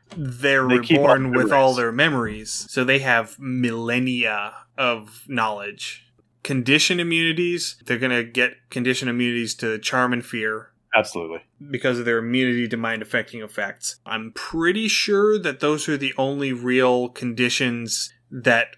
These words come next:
Speaker 1: parallel that. Maybe paralysis? I'm not certain.
Speaker 2: Antipathy, sympathy would be one as well. 'Cause again, that's a mind affecting spell as well.
Speaker 1: Yeah, but that's not a condition.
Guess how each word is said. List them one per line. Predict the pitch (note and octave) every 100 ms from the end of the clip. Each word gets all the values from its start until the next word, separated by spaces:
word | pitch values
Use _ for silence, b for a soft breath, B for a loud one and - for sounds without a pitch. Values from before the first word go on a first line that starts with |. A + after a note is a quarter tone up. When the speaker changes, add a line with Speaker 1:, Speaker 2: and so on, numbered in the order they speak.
| _
Speaker 1:
parallel | - B2+ B2+ C3+ C#3 D3
that. | C#3+ D3 F3 - - _ _
Maybe | A#2 B2 D3 E3 D#3+
paralysis? | - - B2+ B2 D3+ E3+ G#3 G#3 - - - - _ _
I'm | B2 A#2
not | B2 A2+
certain. | - - B2 G#2+ G#2 G2+ - _
Speaker 2:
Antipathy, | B2+ D3 - - D3+
sympathy | B2+ B2+ - C#3+ E3 F3
would | E3 D3+
be | E3
one | D#3+ D#3
as | F#2+
well. | F#2+ G#2+ G3+ - _ _
'Cause | B2+
again, | B2 B2 A2+
that's | G2+ A2+
a |
mind | A2+ A2+ A#2
affecting | A2+ B2 A#2+ A#2+ A2 G#2+
spell | - - - G#2+
as | E2+
well. | F#2+ G2 A2 _ _ -
Speaker 1:
Yeah, | D#3+
but | C#3 C3
that's | C#3 -
not | D3 B2+
a |
condition. | A#2 A#2 G#2+ A#2+ - G#2+ G2 -